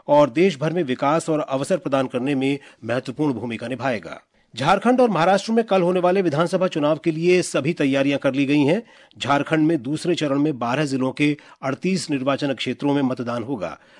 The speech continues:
मतदान सुबह सात बजे से शाम पाँच बजे तक चलेगा। सुरक्षा कारणों से झारखंड में इकतीस मतदान केंद्रों पर मतदान शाम चार बजे तक होगा।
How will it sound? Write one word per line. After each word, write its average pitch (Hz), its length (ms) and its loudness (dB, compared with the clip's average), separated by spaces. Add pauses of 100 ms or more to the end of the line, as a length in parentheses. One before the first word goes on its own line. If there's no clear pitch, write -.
(100)
मतदान 139 440 0
सुबह 135 300 -2
सात 127 240 0
बजे 120 240 -4
से 170 160 -4
शाम 120 380 -4 (260)
पाँच 123 200 -2
बजे 110 180 -8
तक 113 160 -6
चलेगा। 123 400 -4 (260)
सुरक्षा 175 440 0
कारणों 170 360 4
से 208 180 -4
झारखंड 147 500 0
में 156 240 2 (440)
इकतीस 175 560 -2
मतदान 139 340 2
केंद्रों 139 320 0
पर 151 200 0
मतदान 123 640 2 (260)
शाम 131 380 0
चार 143 260 0
बजे 113 200 -4
तक 123 220 -6
होगा। 90 300 -4